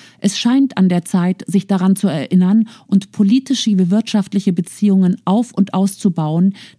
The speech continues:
die sich an dem Prinzip der Gegenseitigkeit orientieren,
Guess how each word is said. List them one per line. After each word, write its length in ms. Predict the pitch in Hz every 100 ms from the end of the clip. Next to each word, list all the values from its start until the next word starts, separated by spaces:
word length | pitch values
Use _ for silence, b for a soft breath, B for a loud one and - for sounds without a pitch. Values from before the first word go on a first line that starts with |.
| _
die 140 | 233
sich 260 | 254 285 -
an 140 | 190
dem 160 | 180 175
Prinzip 520 | - 175 - 233 233 -
der 120 | 214
Gegenseitigkeit 920 | 233 240 190 156 143 135 - 151 139
orientieren, 840 | - 151 147 139 - 151 135 127